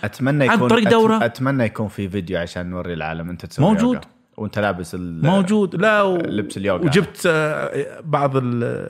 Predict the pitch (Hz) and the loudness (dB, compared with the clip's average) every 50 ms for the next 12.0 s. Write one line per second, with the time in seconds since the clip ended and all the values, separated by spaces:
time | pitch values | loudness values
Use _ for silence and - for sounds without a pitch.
0 | - - - - - 131 127 - - 131 120 120 120 - 135 - - 120 123 131 | -12 -14 -14 -6 -4 -4 -4 -4 -6 -6 -6 -6 -6 -8 -10 -10 -4 0 2 2
1 | 151 185 202 180 - - - _ _ - - 165 170 151 - 147 135 127 123 127 | 2 2 0 -6 -14 -20 -20 _ _ -4 0 2 2 2 2 2 2 2 2 2
2 | - - 123 123 120 120 117 113 107 104 101 101 104 110 - - - - - - | 0 0 2 2 4 4 4 4 4 4 4 2 2 0 -2 -8 -14 -14 -14 -16
3 | - - _ _ - 110 104 101 101 - _ _ - - _ _ _ - 165 190 | -18 -20 _ _ -14 -12 -12 -12 -14 -16 _ _ -20 -20 _ _ _ 2 2 2
4 | 190 185 175 180 185 190 190 160 165 - - 117 113 117 117 - - - _ - | 2 2 0 0 0 0 0 -2 -2 -2 0 0 0 0 0 -4 -12 -20 _ -18
5 | - - 156 135 156 170 165 170 - 175 170 170 170 170 226 269 - - _ _ | -4 -4 -2 0 0 0 0 -2 -4 -2 0 0 0 -2 -4 -8 -8 -12 _ _
6 | _ _ _ _ _ - 113 104 117 113 101 98 90 - - _ _ _ _ - | _ _ _ _ _ -2 0 2 0 0 0 -4 -6 -6 -12 _ _ _ _ -6
7 | 107 107 113 120 120 117 117 117 113 117 - - 139 135 131 180 202 208 - - | -2 0 2 2 2 2 2 0 0 -2 0 0 -2 0 0 -2 -4 -4 -6 -10
8 | _ _ _ _ _ _ _ _ _ _ _ - 123 131 135 131 123 - - 120 | _ _ _ _ _ _ _ _ _ _ _ 0 2 4 4 4 2 0 0 0
9 | 120 101 101 - - 92 85 87 - _ - 123 123 135 131 131 139 156 151 143 | 0 0 0 -2 -2 -4 -4 -4 -8 _ -2 0 2 2 2 2 2 2 2 0
10 | 156 - 139 127 127 123 143 147 131 127 117 98 107 - 107 - - - - - | 0 2 2 2 4 4 4 4 4 2 2 2 0 -2 -2 -4 -6 -6 -6 -10
11 | - _ - 92 90 90 98 117 127 117 113 117 123 139 143 135 - - - | -18 _ -8 -6 -4 -2 -2 -2 0 0 0 2 2 2 2 0 -2 -4 -14